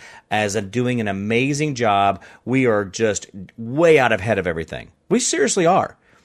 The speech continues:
You should be proud. You should be, so when people are like, "Well, we're gonna have to make sure and take care of the globe." We're done. We're already doing it. We're way ahead of this.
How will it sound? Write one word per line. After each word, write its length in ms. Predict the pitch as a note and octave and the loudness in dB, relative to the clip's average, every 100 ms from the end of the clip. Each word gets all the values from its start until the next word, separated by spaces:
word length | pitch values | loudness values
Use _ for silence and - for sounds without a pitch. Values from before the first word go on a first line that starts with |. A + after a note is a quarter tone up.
| - | -6
You 200 | E3 C#4 | 0 0
should 240 | C#4 B3 | 0 -4
be 160 | F#3 F#3+ | -4 -4
proud. 480 | F3+ - D#3 A2 G2+ | -4 0 2 2 0
You 140 | G3+ | -2
should 260 | A3 G3+ D#3 | -2 -4 -4
be, 240 | F3 D3 - - _ | -4 -4 -10 -20 _
so 140 | - | -2
when 140 | D3+ B2 | -2 0
people 200 | F#3 D#3 | 0 0
are 40 | |
like, 140 | A2 A2+ | 0 2
"Well, 260 | C3+ A2+ | 2 2
we're 140 | B2+ D3+ | 2 0
gonna 140 | C3 | 0
have 80 | A#2+ | -2
to 40 | |
make 160 | A#2+ A2 | -4 -6
sure 200 | - A#2+ | -4 -4
and 100 | G#2+ | -2
take 180 | B2 B2 | -4 -2
care 120 | A#2+ | -2
of 80 | G#2 | 0
the 40 | |
globe." 220 | B2 G#2+ - | 2 0 0
We're 100 | B2+ | -2
done. 340 | B2+ C3 G2+ E2+ _ | 2 2 0 -4 _
We're 120 | A#2+ | 0
already 160 | B2+ G#2+ | 0 0
doing 180 | A2+ F#2 | -2 -4
it. 120 | D2 _ _ _ _ _ - | -8 _ _ _ _ _ 0
We're 180 | C#3+ | 2
way 320 | B2+ A2+ A#2+ A#2+ | 4 4 6 6
ahead 260 | A2+ A#2 | 4 0
of 60 | G2 | 0
this. 220 | F#2+ | -2